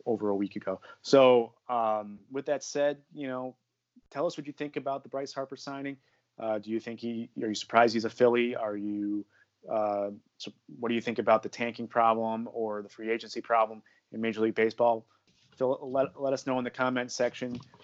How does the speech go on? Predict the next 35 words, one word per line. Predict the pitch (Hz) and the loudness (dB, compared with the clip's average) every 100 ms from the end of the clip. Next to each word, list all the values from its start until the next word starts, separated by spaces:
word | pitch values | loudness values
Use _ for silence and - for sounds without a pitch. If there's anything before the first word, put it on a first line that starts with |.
| - | -8
Uh, | 113 110 107 104 _ - | -2 0 0 -4 _ -2
tell | 131 | 0
your | 127 | 0
friends | - 127 123 | 0 -2 -2
about | 113 117 120 | 2 4 6
us. | 117 113 - | 4 -2 -10
We're | 117 113 | -10 -6
on, | 113 113 110 107 _ _ _ _ - | -6 -6 -8 -14 _ _ _ _ -12
uh, | 110 | -8
YouTube | 110 135 - 131 131 127 | -6 -6 -2 0 0 -4
under | 127 107 | -16 -10
Yankee | 110 117 113 | -6 -6 -6
Chatter. | - 135 135 131 131 | 4 8 8 8 6
Subscribe, | 127 107 - 135 131 131 131 _ | 4 -6 -2 4 4 4 0 _
click | 131 - | -14 -12
the | 110 | -12
link | 123 131 127 - _ - | -8 -8 -8 -16 _ -14
whenever | 117 113 | -10 -8
you | 104 | -10
see | - 135 131 | -4 0 0
it. | 127 - | 0 -8
We | 117 | -10
always | 110 107 | -10 -8
put | - | -6
it | 113 | -2
out | 117 113 | 0 0
there. | 120 113 107 _ _ - | -2 -2 -6 _ _ -8
Uh, | 104 | -6
we're | 107 110 | -4 -2
on | 110 | 2
all | 120 131 | 2 2
the | 127 | -2
social | - 131 - | -8 -8 -8
media | 120 135 131 | -8 -6 -6
networks: | 127 127 135 131 - | -8 -8 -6 -8 -10